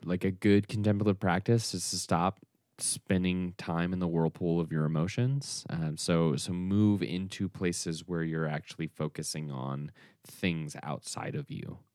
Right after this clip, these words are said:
moving into ways that, that you sort of let go of your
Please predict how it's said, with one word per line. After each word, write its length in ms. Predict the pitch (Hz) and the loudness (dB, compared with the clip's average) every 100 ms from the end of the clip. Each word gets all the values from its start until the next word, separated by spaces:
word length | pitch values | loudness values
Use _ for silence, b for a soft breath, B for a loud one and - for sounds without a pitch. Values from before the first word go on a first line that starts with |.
| b b b | b b b
moving 340 | - 98 92 92 | 0 2 4 2
into 240 | 87 82 | 0 -2
ways 380 | 85 82 78 73 | 0 2 2 0
that, 320 | 80 78 - | 0 0 -2
that 180 | - 78 | -4 -4
you 260 | 64 82 82 | -2 -2 -2
sort 200 | - 80 | -4 -6
of 100 | 78 | -4
let 560 | 82 90 95 - - | -2 2 2 0 -6
go 480 | - 92 87 85 80 | 0 4 6 4 2
of 760 | - 80 80 78 80 - - - _ - | 0 -2 -2 -4 -8 -16 -20 -20 _ -20
your 600 | - 85 80 78 80 78 | -12 -4 -2 0 0 -2